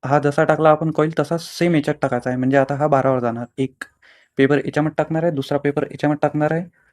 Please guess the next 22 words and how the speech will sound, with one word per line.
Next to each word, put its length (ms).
हे 60
बघू 160
शकता 280
तुम्ही. 140
आता 180
आपला 200
डायरेक्ट 380
होल 240
वगैरे 280
मोजायचं 420
काही 180
आपल्याला 340
आता 180
टेन्शन 320
नाही 160
आहे. 80
तर 80
डायरेक्ट 280
बारावर 320
जाणार 280
आहे 80
आपला 180